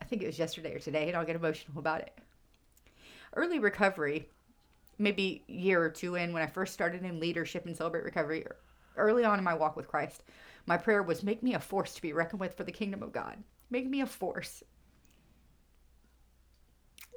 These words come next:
This past Sunday, I spoke at Manna Church, and I stood up on that stage, and the pastor called me a vortex. <laughs>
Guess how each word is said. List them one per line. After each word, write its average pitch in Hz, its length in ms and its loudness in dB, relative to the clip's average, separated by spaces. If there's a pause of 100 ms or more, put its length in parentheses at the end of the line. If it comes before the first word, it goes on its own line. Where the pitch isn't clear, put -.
This 262 160 2
past 262 280 2
Sunday, 226 460 2 (1200)
I 285 100 4
spoke 254 320 6
at 254 120 -6
Manna 233 240 2
Church, - 480 -4 (1080)
and 277 120 0
I 285 60 8
stood 269 280 4
up 269 100 4
on 294 120 4
that 226 180 -4
stage, 247 480 2 (720)
and - 140 2
the 294 60 6
pastor 311 360 8
called 269 260 6
me 240 100 4
a 208 80 6
vortex. 214 720 2
<laughs> - 40 -18